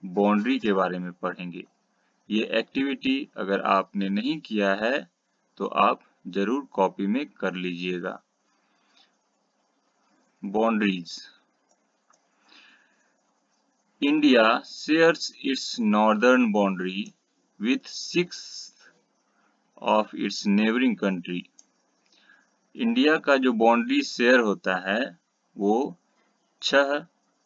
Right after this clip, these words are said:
पड़ोसी देशों से होता है। Can you name these country? All these six countries along with India in the center forms the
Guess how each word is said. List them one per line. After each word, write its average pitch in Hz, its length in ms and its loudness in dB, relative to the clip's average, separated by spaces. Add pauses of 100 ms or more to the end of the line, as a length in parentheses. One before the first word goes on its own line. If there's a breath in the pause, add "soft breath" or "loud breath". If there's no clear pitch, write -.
(160)
पड़ोसी 104 420 2
देशों 101 400 -2
से 95 180 -8
होता 90 440 -8
है। 90 280 -10 (1000 soft breath)
Can 104 280 2
you 113 400 0 (480)
name 117 640 2
these 131 240 0 (100)
country? 135 420 0 (460)
All 147 560 4
these 131 480 2
six 127 100 0 (220)
countries 110 680 0 (720)
along 123 460 4 (180)
with 104 180 -2 (100)
India 92 640 0 (920 soft breath)
in 117 280 0
the 120 240 -4
center 110 680 2 (920)
forms 107 480 2
the 104 80 2